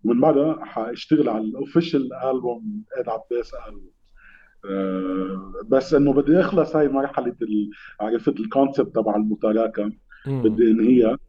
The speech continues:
Speaker 1: لأنه حيكون كتير إكسبيرمنتال هالمرة المتراكم. آه، ومش بس عم غني بلغة واحدة، عم غني ب-، بثلاث لغات، في عربي وإنجليزي وفرنسي. آه، أكيد إنفلونس تبع ساحل العاج كمان.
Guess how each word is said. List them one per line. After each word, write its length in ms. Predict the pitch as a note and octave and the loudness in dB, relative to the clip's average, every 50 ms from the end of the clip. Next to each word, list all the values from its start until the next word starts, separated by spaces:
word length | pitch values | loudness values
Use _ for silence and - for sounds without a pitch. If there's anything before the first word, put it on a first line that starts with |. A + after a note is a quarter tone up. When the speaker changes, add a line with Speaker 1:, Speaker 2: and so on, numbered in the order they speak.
| - | -6
Speaker 1:
لأنه 600 | - A#2+ C3 C#3+ D3 C#3+ C#3 C#3 C3+ C3 B2+ A#2 - - | -2 2 4 6 6 6 6 6 6 6 4 2 0 -4
حيكون 420 | C#3+ - E3+ E3 - F#3 G3 F3+ | -2 0 0 2 4 4 4 4
كتير 240 | - - F#3+ F#3+ D#3 | 4 2 2 2 2
إكسبيرمنتال 640 | C#3 - - - C3 A#2+ B2 C3+ C3+ C#3 C3+ G#2+ G2+ | 2 -2 -4 -4 -4 -4 -2 -4 -4 -6 -6 -8 -8
هالمرة 280 | G2+ G2+ G#2 A2 G#2+ G#2 | -8 -8 -8 -6 -6 -8
المتراكم. 720 | G2 G2 G2 - G#2+ G2+ G2+ G#2 G#2+ - G#2 G#2+ A2 - - _ _ _ _ - - - - - - | -8 -10 -12 -14 -12 -12 -10 -12 -12 -10 -12 -12 -12 -12 -14 _ _ _ _ -20 -20 -20 -16 -6 0
آه، 40 | G2+ | 4
ومش 320 | G#2 G#2+ A2 C#3+ - - | 4 6 6 4 4 2
بس 200 | D3 E3 D#3+ - | 2 0 0 0
عم 160 | C3+ B2+ B2 A2+ | -4 -6 -4 -4
غني 260 | B2 C3 B2+ A#2+ A2 | -4 -4 -2 -2 -4
بلغة 460 | G#2 G#2+ G#2 G#2 G#2 G#2 A2 G#2 G#2+ | -2 -2 -2 -2 -2 -2 -2 -2 -4
واحدة، 420 | G2+ G2+ G2+ - - _ G2 G2 | -4 -4 -6 -8 -12 _ -14 -12
عم 160 | F#2+ F#2+ F#2 G#2+ | -10 -10 -8 -8
غني 200 | A2+ A2+ G#2+ G2+ | -6 -4 -4 -2
ب-، 340 | G2+ G2 F#2+ F#2+ F#2 F#2 F#2 - _ _ _ - G#2 | -2 -2 -2 -4 -4 -6 -10 -14 _ _ _ -4 -4
بثلاث 600 | G#2+ - - - - - - C3 B2 A2+ - A#2 | -4 -4 -6 -8 -10 -8 -6 -4 -4 -2 0 0
لغات، 420 | A2+ G2 G#2 G#2 G2+ F#2+ - - - - - - - _ _ - - | 2 2 4 2 0 -2 -6 -12 -18 -20 -20 -20 -20 _ _ -20 -10
في 200 | - - A2+ G#2+ | -4 0 2 2
عربي 380 | G2+ G#2+ A#2 B2+ B2 A2+ A#2+ A2+ | 4 4 4 4 4 4 4 2
وإنجليزي 540 | G#2+ G#2 G#2 G2 G#2 A2+ B2+ A#2+ A2+ G#2+ G#2+ - - - - - - _ - | 2 0 0 -2 -2 -2 -2 0 0 -2 -2 -4 -10 -20 -20 -20 -12 _ -6
وفرنسي. 500 | G#2 G2 G#2 G2+ G2 - - G2+ G#2+ A2 - _ - - - - - _ - | -6 -6 -6 -8 -10 -10 -10 -10 -10 -10 -12 _ -20 -20 -20 -20 -20 _ -6
آه، 140 | A2 A2 A2+ | -2 0 0
أكيد 360 | A3 - - D#3+ D3+ C3+ C3 - _ _ - | -2 -2 -4 -6 -6 -6 -8 -10 _ _ -16
إنفلونس 600 | C#3+ C3 - _ - - C3+ B2 B2 A#2 G#2 - | -16 -16 -16 _ -10 -6 -4 -2 -2 -4 -6 -8
تبع 200 | - G#2 G#2 G2+ | -8 -8 -6 -6
ساحل 340 | - - B2+ A#2 - B2 G#2+ | -4 -2 -4 -2 -2 -4 -6
العاج 380 | G2 G2 G#2 A2 A2 A2 G#2+ - G#2 | -4 -2 -2 0 0 -2 -2 -6 -8
كمان. 380 | G#2 G#2 G2+ G2+ G2+ G#2 G#3+ | -6 -4 -4 -4 -4 -6 -10